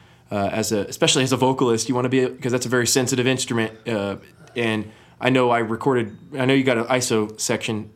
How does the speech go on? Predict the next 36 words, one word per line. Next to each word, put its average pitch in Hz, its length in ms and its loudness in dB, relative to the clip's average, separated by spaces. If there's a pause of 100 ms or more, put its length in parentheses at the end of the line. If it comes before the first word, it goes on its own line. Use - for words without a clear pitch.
uh, 104 200 -4
to - 160 -12
record 107 300 -2
in 101 100 -4
too, 127 140 0
but 107 140 -2
we 110 160 -2
chose 110 260 -2
to 107 80 -4
do 107 160 0
it 101 60 -2
out 101 160 -2
there 107 180 -2
in 107 200 -8
your, 95 180 -2
in 107 160 -8
your 98 100 -4
live 147 240 0
room. 110 280 -4 (520)
Um, 101 360 0 (400)
but - 120 -4
you 143 100 0
have 165 140 0
to 214 80 -2
have 196 100 0
a 156 60 2
room 139 180 2
that 139 120 0
you 131 60 -2
can - 120 -10
feel 135 140 0
vulnerable 117 600 -2
in 101 160 -2
and, 98 240 -8
and, 95 320 -6 (120)
and 101 280 -6